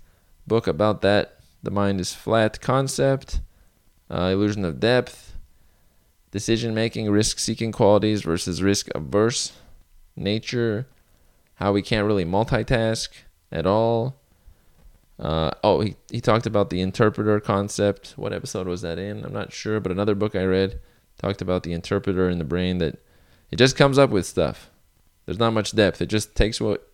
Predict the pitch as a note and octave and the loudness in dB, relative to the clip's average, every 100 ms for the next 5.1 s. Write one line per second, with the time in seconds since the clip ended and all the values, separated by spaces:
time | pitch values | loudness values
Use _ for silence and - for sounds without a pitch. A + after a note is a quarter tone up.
0 | _ F2+ E2 G#2 B2 - E2 D#2+ - A2 | _ -8 0 2 2 -2 -6 -8 -4 -2
1 | A2 F#2+ G#2 B2+ C3 B2 B2 A#2+ C3 B2+ | -2 0 -2 0 0 0 -2 -2 -4 -4
2 | - _ - - _ - F#2 D#2 - G2 | -10 _ -20 -20 _ 0 2 2 0 0
3 | G2+ F2 F2 F2 E2+ G2 F#2 E2 F2+ F#2 | 0 0 -4 -4 -2 -2 -4 -2 -2 -4
4 | - D#2 E2+ F2 E2 E2+ C#2 D2+ D#2+ C#2 | -4 -6 -4 -2 0 0 -2 -4 -4 -6